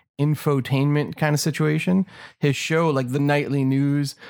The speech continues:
st-, has, like, these big over elaborate sets and all this other shit. And the station starts funding these other shows to try to kind of, like, keep the,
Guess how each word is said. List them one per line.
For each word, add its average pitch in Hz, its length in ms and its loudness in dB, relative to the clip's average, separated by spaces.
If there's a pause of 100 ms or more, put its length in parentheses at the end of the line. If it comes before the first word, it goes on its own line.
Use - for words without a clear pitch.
(120)
st-, - 240 -2
has, 143 280 0
like, 135 100 2
these 127 160 0
big 117 280 -2
over 131 260 0
elaborate 113 460 0
sets 180 680 -2
and 131 160 0
all 131 100 2
this 127 160 -4
other 160 180 0
shit. 156 320 -2
And 131 240 0
the 117 60 -2
station 131 680 0 (260)
starts 143 320 -2
funding 151 440 0
these 131 240 0
other 135 300 0
shows 151 640 0
to 135 140 -4
try 135 180 0
to 127 140 -2
kind 131 240 0
of, 123 40 0
like, 120 180 -2
keep 143 260 0
the, - 280 0